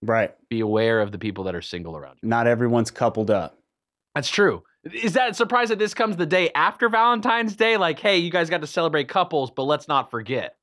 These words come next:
Speaker 1: Right, it should almost kinda be the same day as Valentine's Day.
Speaker 2: <laughs>
Speaker 1: 'Cause you don't wanna rub it in or anything like that, you know?
Speaker 2: Now, but then we, then we, then we end up with the same kind of conversations we're dealing with now on, like, a national scale of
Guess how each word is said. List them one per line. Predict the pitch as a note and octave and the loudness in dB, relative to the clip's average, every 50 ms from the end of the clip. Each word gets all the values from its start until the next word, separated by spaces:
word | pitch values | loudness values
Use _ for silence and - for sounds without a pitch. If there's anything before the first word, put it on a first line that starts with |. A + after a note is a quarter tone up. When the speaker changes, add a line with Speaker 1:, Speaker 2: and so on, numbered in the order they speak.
| _ _ _ - | _ _ _ -2
Speaker 1:
Right, | C3+ B2+ A#2+ | 0 0 0
it | A#2 | -2
should | - D3+ G3 | -2 -2 -2
almost | A3 G3 C3 - - | 0 0 -2 -2 0
kinda | B2+ A2+ G#2 | 0 0 0
be | G#2 G#2+ | 0 -2
the | F2 F#2 - | -2 -4 -8
same | - - - G#2+ G#2 G2 F#2 | -6 -4 -4 -2 -2 -2 -4
day | F2 F2+ E2+ E2+ | -4 -6 -6 -6
as | F2+ E2+ - | -8 -10 -10
Valentine's | - F#2+ F2+ F2 E2 - - - C2 F#2 - - | -8 -8 -8 -8 -12 -14 -16 -16 -14 -14 -12 -10
Day. | - - - - D#3+ - - - - | -10 -10 -8 -8 -6 -6 -4 -2 -2
Speaker 2:
<laughs> | F3+ E3 - E3 - E3+ - - G#3 - D4 - - F#4 - - G#4+ - A#4 G#4+ - - - _ - - - _ - - - - - C3+ | -2 -2 -2 -2 -2 -2 -2 -4 -4 -4 -6 -4 -4 -4 -2 -2 -2 0 -2 -2 -4 -6 -6 _ -6 -6 -6 _ -14 -16 -12 -12 -8 -4
Speaker 1:
'Cause | - D3 C#3 | -2 0 2
you | F#3 | 4
don't | G#3+ A3 | 4 4
wanna | F3+ D3 C3 | 4 2 2
rub | A#2 C3+ D3 D3+ C#3+ C#3 | 2 2 2 4 4 2
it | C3+ C3+ | 2 2
in | C#3 C#3+ C#3+ C#3+ C#3+ C#3+ C#3+ | 2 4 4 4 4 4 4
or | C#3+ | 4
anything | C#3+ C#3+ C3+ - D3 C#3 | 4 2 2 2 0 2
like | C#3 C#3 C3+ C3 C3+ | 2 2 2 2 4
that, | C#3 C3+ C3+ C3+ C3+ C3+ B2 | 4 6 6 6 6 4 4
you | C3 C3 | 2 0
know? | C3 C3 C3+ C3 B2 - _ _ _ _ _ F#3+ | 2 2 0 0 -2 -6 _ _ _ _ _ -2
Speaker 2:
Now, | F#3 F3+ F3 | -2 0 0
but | F3+ F3+ | 0 0
then | A#3 B3+ | 0 0
we, | B3 E3+ | 0 2
then | F3 G#3+ A#3+ B3 | 2 2 2 2
we, | C4 B3 E3+ | 2 0 0
then | F3 G#3 A3+ | 0 0 0
we | A#3 A#3 A3+ | 2 2 2
end | G#3+ G3+ | 2 2
up | F#3+ E3+ | 0 0
with | E3 E3+ D3 | -2 -4 -6
the | - C3 | -6 -8
same | - - E3+ D#3 D#3 D3+ | -4 -2 0 0 0 0
kind | - D#3 C#3 C3+ | -2 -2 -2 -2
of | A#2+ | -2
conversations | - D3+ C3+ B2 A#2+ - C3 B2+ B2 A#2+ A#2+ | -2 -2 -2 -2 -2 -4 -4 -4 -4 -6 -6
we're | A#2+ A#2 | -6 -4
dealing | A2 G#2+ A#2 A#2+ B2+ B2+ | -4 -2 -2 -2 -2 -2
with | A#2+ A#2+ A2+ - A2 | -2 -4 -4 -4 -4
now | A2 A2 A2 A#2 A#2+ | -4 -2 0 0 0
on, | A#2+ A#2+ A#2+ | 0 -2 -2
like, | A#2+ A#2 | -4 -4
a | B2+ | -4
national | A#2 A#2+ A#2+ A#2+ A#2+ - - B2 A#2 | -4 -2 -2 -4 -4 -4 -6 -6 -6
scale | - - - - B2 B2 A#2+ A#2 | -8 -8 -6 -2 0 2 2 2
of | A2 G#2 F#2+ | 2 0 -2